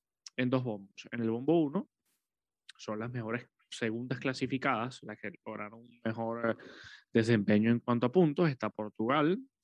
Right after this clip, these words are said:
está Escocia, está Italia, está Rusia, Suecia y Gales. Y en el bombo dos, Polonia, Macedonia, Turquía, que Turquía complica, Ucrania, Austria y República Checa.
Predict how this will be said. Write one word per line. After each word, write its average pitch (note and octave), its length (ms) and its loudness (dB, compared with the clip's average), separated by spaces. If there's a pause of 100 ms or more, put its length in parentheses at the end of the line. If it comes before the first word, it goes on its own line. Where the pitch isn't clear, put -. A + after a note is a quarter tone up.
(380)
está G#2 240 -6
Escocia, D3+ 440 2
está A2+ 180 -2
Italia, C3 420 0
está A2 200 -4
Rusia, D3+ 500 -2 (180)
Suecia C#3+ 640 -2
y B2+ 180 -4
Gales. A#2 520 0
Y A#2+ 80 -2
en A2+ 100 -2
el A2 100 2
bombo E3 280 -2
dos, F#3 300 2 (880)
Polonia, D3+ 680 4 (440)
Macedonia, C3+ 800 -2 (140)
Turquía, D#3 800 4 (100)
que - 120 -8
Turquía A#2 520 -4
complica, E3 600 0 (600)
Ucrania, F3+ 840 0
Austria F#3 680 0
y D3+ 100 4
República A2+ 480 -2
Checa. - 260 -12